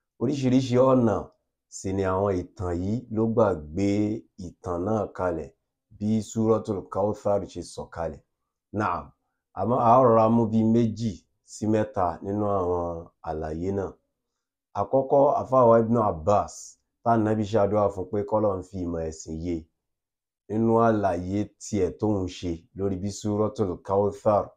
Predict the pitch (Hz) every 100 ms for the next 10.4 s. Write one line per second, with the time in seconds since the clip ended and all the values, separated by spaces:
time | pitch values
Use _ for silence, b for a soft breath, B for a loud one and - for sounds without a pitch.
0 | _ - 90 92 87 - 78 87 85 76
1 | - _ _ _ _ _ 135 131 135 139
2 | 123 113 127 131 131 127 135 135 113 110
3 | - 110 - 98 92 80 - 110 110 98
4 | 98 92 90 90 90 82 - 87 - _
5 | _ _ _ 110 113 113 123 101 90 92
6 | 95 95 98 - _ _ 90 87 82 92
7 | 123 131 139 - - 85 85 110 110 90
8 | 87 95 98 87 90 76 - _ 107 107
9 | 107 101 92 98 - 90 85 90 90 95
10 | 101 104 -